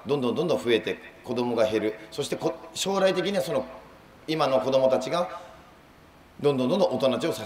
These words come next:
えていく。なので、まずは若い方が増えていかないといけない。動かないといけない。そのためにはまず子育てが一番だと思っております。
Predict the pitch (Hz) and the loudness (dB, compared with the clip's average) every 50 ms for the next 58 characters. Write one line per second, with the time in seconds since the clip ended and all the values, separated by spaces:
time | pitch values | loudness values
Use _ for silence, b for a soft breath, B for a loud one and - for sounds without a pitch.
0 | - 113 107 - - - 90 85 - - 76 - - - - - - - 220 240 | -4 -4 -4 -4 -4 -8 -8 -8 -8 -8 -10 -10 -12 -16 -20 -10 -2 2 2 4
1 | 208 - 143 - - - - - 165 220 254 214 190 170 170 131 107 - 107 131 | 6 6 4 4 2 -2 -4 0 4 4 4 4 6 6 8 6 6 6 4 4
2 | 127 107 110 110 - 139 - - - - 127 156 160 147 - 127 107 113 110 123 | 4 4 2 2 2 2 2 2 0 2 2 2 4 4 4 2 2 2 2 2
3 | 117 123 120 101 - 107 104 107 110 107 - - - - - - 139 127 139 131 | 2 0 0 -2 -2 -2 0 0 0 0 -2 -6 -12 -12 -8 -4 0 2 2 4
4 | 151 165 156 135 113 110 87 85 - 92 92 90 80 B B B B - - - | 4 4 2 2 0 -2 -4 -6 -6 -6 -4 -4 -4 B B B B -8 -4 0
5 | 208 226 214 269 262 247 208 151 127 131 160 - - - - 131 131 135 160 151 | 0 4 6 6 6 6 6 4 6 6 6 6 4 2 -2 -4 -4 -2 2 2
6 | 147 - 160 165 185 - - - - 127 113 - 127 110 117 110 113 - - 170 | 2 4 4 2 2 0 -4 -6 -8 -8 -6 -4 0 0 0 2 0 0 0 0
7 | 113 113 107 107 - - 90 82 80 82 82 - | 0 0 -2 -2 -4 -4 -6 -6 -6 -8 -10 -12